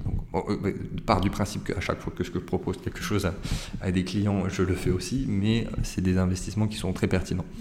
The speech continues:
euh, et qui, qui me sont de plus en plus demandés, et ça me fait penser d'ailleurs qu'on va avoir une superbe opportunité dans une start-up, pour le coup en direct, dans la medtech, donc c'est la, hum, technologie, euh, médicale qui arrive, euh,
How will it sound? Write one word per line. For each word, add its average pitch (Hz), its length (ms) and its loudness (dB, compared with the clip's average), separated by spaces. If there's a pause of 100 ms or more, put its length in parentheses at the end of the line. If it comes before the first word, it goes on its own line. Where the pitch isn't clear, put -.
(460)
euh, 82 420 6 (880)
et - 100 -2
qui, 92 360 0
qui - 140 -6
me 92 80 6
sont 123 160 12
de 113 80 6
plus 95 200 2
en 87 80 4
plus 117 140 2
demandés, 95 380 4
et 117 60 6
ça - 140 -2
me 87 60 -2
fait 90 100 0
penser - 240 -2
d'ailleurs 92 300 2
qu'on - 120 -2
va 90 120 4
avoir 98 200 2
une 85 240 2
superbe 101 460 2
opportunité 92 720 2 (560)
dans 82 140 0
une 90 100 4
start-up, 104 460 2
pour 87 100 0
le 87 60 4
coup 95 160 2
en 87 80 4
direct, 92 400 2 (100)
dans 95 100 2
la 82 120 4
medtech, 101 580 2
donc 87 240 -4
c'est - 100 -2
la, 85 120 2
hum, 85 640 0
technologie, 95 600 4
euh, 85 80 4
médicale 95 520 2 (340)
qui - 140 0
arrive, 95 360 6 (280)
euh, 85 280 4